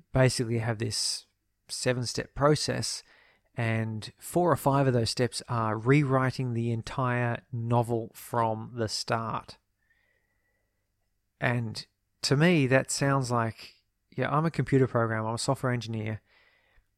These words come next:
My dream is that I could automate everyone out of a job. And that sounds terrible, but let me explain.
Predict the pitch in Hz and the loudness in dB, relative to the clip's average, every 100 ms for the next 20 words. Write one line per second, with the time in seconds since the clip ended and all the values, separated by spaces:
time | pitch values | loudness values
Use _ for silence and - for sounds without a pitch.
0 | _ 147 123 147 165 156 147 135 - _ | _ -6 -2 0 0 0 0 -2 -6 _
1 | _ _ _ - - 127 131 147 139 110 | _ _ _ -20 -8 0 4 4 2 0
2 | 101 110 _ _ _ _ _ 143 123 113 | -4 -10 _ _ _ _ _ 2 4 4
3 | - 123 120 - 127 127 131 117 - 139 | 2 -2 -2 -6 -4 -2 -4 -4 0 2
4 | 135 139 123 117 117 - _ _ _ _ | 2 0 0 0 -2 -6 _ _ _ _
5 | _ _ _ _ _ _ _ _ _ _ | _ _ _ _ _ _ _ _ _ _
6 | _ 151 143 131 135 131 127 123 _ 120 | _ 2 2 4 4 4 0 -2 _ -6
7 | 113 117 107 - - 117 147 110 - - | -4 -4 -6 -8 -4 -4 -4 -6 -12 -20
8 | _ _ _ _ _ _ _ _ - 131 | _ _ _ _ _ _ _ _ -2 0
9 | - - 139 127 123 - - 131 117 113 | 0 0 2 2 0 -4 0 0 0 -6
10 | 113 123 127 131 113 117 - - - 117 | -4 0 0 -2 -6 -6 -10 -8 -6 -4
11 | 110 - 104 | -4 -6 -10